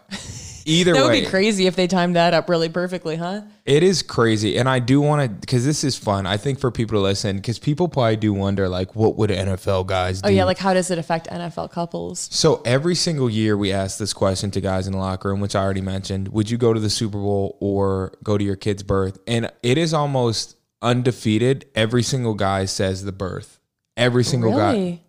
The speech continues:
Speaker 2: Every single guy. They
Speaker 1: I'm, I mean, I'm
Speaker 2: always
Speaker 1: not
Speaker 2: say
Speaker 1: surprised by that. You know what's crazy is that when you brought up that question, I've never thought about it, but I would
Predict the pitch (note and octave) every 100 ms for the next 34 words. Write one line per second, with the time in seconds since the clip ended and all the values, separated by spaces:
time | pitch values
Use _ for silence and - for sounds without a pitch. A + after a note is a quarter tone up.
0 | _ _ B2 B2+ A#2+ B2 A2+ B2+ G#2+ G#2
1 | F#2+ F2+ G#2+ A#2+ B3+ A#2 C4+ B3+ - -
2 | G#3+ G3+ G#3 G3+ G3+ G3+ F3+ E3+ E3+ E3
3 | E3+ - - - G#3+ A3 - F#3+ F#3 G3+
4 | G3+ F3 E3 E3 - - F#3+ F#3+ G3 G3+
5 | F#3+ - - - F3+ E3+ F3 F3 F3 F3
6 | D#3+ - F#3 E3+ F#3 G3+ E3 D3+ D#3 E3+
7 | E3+ D3+ D3 C#3+ C#3+ E3+ E3 - - -
8 | _ _ _ _ _ _ - F3 G3+ A3+
9 | C4+ B3+ -